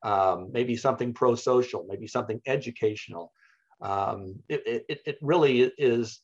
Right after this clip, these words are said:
something that I felt like we did very, very well at Pizza Hut. And if you remember, we also had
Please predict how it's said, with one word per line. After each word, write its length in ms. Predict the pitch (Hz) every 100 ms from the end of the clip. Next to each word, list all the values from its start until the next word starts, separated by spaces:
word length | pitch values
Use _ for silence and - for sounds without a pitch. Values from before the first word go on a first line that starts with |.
| _
something 460 | - - 139 127 110
that 140 | 110 107
I 60 |
felt 300 | 110 135 113
like 140 | 113 107
we 120 | 120
did 260 | 117 110 -
very, 200 | 113 104
very 220 | - 98
well 220 | 87 95 - _ _ -
at 140 | -
Pizza 280 | 107 107 -
Hut. 180 | - -
And 140 | 107
if 60 | 117
you 200 | 151 135
remember, 480 | 135 123 120 117 117
we 160 | 113 117
also 540 | 110 110 113 104 104
had 380 | - 107 107 110